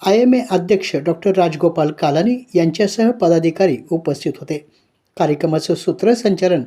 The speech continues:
डॉक्टर पूजा बाहेती यांनी केलं. मान्यवरांचा परिचय डॉक्टर सपनजा कळमकर यांनी करून दिला,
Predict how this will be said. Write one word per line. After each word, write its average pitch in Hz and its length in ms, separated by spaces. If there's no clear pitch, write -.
डॉक्टर 190 300
पूजा 190 360
बाहेती 165 520
यांनी 143 200
केलं. 143 260
मान्यवरांचा 220 600
परिचय 190 600
डॉक्टर 175 360
सपनजा 160 520
कळमकर 156 460
यांनी 160 240
करून 190 220
दिला, 214 180